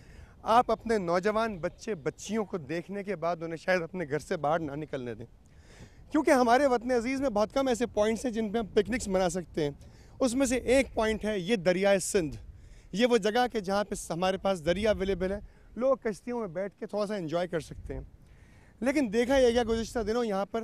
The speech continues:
कि कुछ लोग डूब गए, कुछ नौजवान कुछ दोस्तों को बचाते हुए डूब गए और उसके बाद उनकी भी लाशें नहीं मिली। पता ये चला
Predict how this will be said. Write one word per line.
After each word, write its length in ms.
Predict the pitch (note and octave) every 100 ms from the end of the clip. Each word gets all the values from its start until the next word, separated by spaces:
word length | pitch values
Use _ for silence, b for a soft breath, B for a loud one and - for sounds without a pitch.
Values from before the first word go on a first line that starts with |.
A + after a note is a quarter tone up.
| - b b
कि 80 | -
कुछ 260 | A3 C#4+ -
लोग 320 | D4 D#4 G#3
डूब 460 | F#3 C3 B3+ D#4+ F#3
गए, 200 | F3 F3
कुछ 200 | G#3 F3+
नौजवान 500 | G3 G3 G3+ A#3 A#3+
कुछ 220 | G3+ D3
दोस्तों 380 | D3+ G3 - A#3+
को 120 | G#3
बचाते 400 | D#3+ F#3 F#3+ C#4+
हुए 200 | C4 A3
डूब 280 | E3 E3 C3+
गए 200 | C#3+ C#3 b b b b -
और 120 | A#3
उसके 200 | - A#3
बाद 180 | A3 G#3+
उनकी 260 | G#3 G3
भी 100 | A3
लाशें 300 | F3+ F3 G3
नहीं 180 | F3 D3+
मिली। 240 | D3 C3 B2+ _ _ _ -
पता 180 | F3+ G#3+
ये 100 | G#3
चला 280 | G3 F#3+ G3+